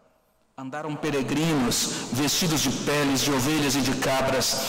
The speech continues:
necessitados, afligidos, maltratados.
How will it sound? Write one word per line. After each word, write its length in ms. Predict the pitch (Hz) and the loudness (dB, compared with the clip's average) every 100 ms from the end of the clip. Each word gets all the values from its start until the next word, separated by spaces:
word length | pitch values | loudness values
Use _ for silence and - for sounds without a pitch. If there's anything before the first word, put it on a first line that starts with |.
| - - 151 | -4 -2 0
necessitados, 1000 | 160 165 147 135 - 135 135 123 - - - - | 0 0 0 -2 -2 0 0 -2 -8 -10 -16 -20
afligidos, 880 | - 139 160 135 120 139 131 123 - - _ | -20 -18 -16 -16 -14 -14 -14 -14 -16 -18 _
maltratados. 1120 | - 135 147 151 151 127 - 123 117 117 - | -20 -14 -12 -12 -14 -14 -12 -12 -12 -14 -18